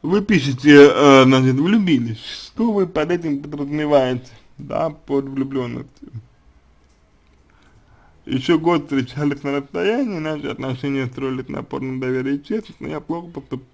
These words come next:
по-, поступила с ним много раз. А, опять же, Ника, а, как можно встречаться на расстоянии с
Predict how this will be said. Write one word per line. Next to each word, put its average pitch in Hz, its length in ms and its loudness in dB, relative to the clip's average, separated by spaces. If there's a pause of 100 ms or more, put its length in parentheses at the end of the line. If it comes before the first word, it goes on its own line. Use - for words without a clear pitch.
(120)
по-, 147 200 -14 (100)
поступила 135 560 -6
с - 80 -20
ним 131 220 -10
много 123 320 -10
раз. - 200 -12 (1900)
А, 143 480 4
опять 175 300 4
же, 139 100 -2
Ника, 139 440 0 (420)
а, 123 560 0
как 143 360 2
можно 127 840 -4
встречаться 131 640 -10
на 127 160 -10
расстоянии 123 720 -8
с 113 60 -10